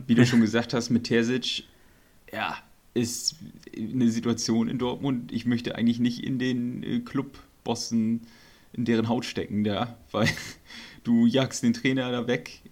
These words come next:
Speaker 1: oder was heißt weg, der, du stellst ihn wieder in die zweite Reihe, der dann doch das geschafft hast, was du eigentlich, äh, haben wolltest. Es sieht auch so aus, dass Dortmund, dass Dortmund in der Champions League spielen wird. Ähm, und dann hat er eigentlich alles gepackt, was so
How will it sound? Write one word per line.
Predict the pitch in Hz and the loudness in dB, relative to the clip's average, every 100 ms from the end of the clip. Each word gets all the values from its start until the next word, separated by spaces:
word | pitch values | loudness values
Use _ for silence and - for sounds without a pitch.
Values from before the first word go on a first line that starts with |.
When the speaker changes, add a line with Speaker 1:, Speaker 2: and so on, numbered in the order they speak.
| - | -8
Speaker 1:
oder | 101 | -4
was | 101 101 | -4 -4
heißt | 104 - | -6 -4
weg, | 113 113 | -4 -2
der, | 107 104 | -2 -2
du | 101 104 85 87 - - | -2 -6 -6 -10 -10 -6
stellst | - 117 113 | 0 0 2
ihn | 117 | 2
wieder | 113 | 2
in | 107 | 0
die | 110 | -2
zweite | - 107 104 | -2 -4 -2
Reihe, | 117 117 113 - - - _ - _ - - _ - | -2 0 0 -4 -16 -20 _ -20 _ -20 -20 _ 0
der | 117 | 4
dann | 113 110 | 4 4
doch | 127 | 0
das | - 104 - | -2 -4 -2
geschafft | 110 113 - 107 | -4 -4 -4 -2
hast, | 113 - - | -2 -4 -6
was | 110 - | -4 -2
du | 110 101 | -2 -2
eigentlich, | - 110 107 107 - - | 0 2 2 0 -6 -6
äh, | 104 | -4
haben | 113 143 92 | -4 -6 -6
wolltest. | 92 95 117 - | -6 -6 -8 -8
Es | 104 104 | -8 -4
sieht | 110 | -4
auch | 95 | -4
so | - | -4
aus, | 104 107 | -2 -2
dass | 104 - | -4 -4
Dortmund, | 113 110 - - - | -4 -4 -10 -16 -10
dass | 101 - | -8 -4
Dortmund | 104 107 98 | -4 -2 -4
in | |
der | 104 | -4
Champions | - 123 117 - | -4 -4 -4 -8
League | 90 | -12
spielen | - 92 90 | -10 -10 -6
wird. | 104 104 - - - - - - _ _ _ | -6 -8 -12 -20 -20 -20 -20 -20 _ _ _
Ähm, | 110 101 98 101 - | -2 0 2 0 0
und | 107 | 0
dann | 104 107 | 0 0
hat | 117 | -2
er | 76 | -2
eigentlich | 104 107 | -2 -2
alles | 113 - | -4 -4
gepackt, | 104 - - | -8 -12 -10
was | 113 - - | -10 -10 -10
so | - 110 98 95 | -4 -2 -2 -6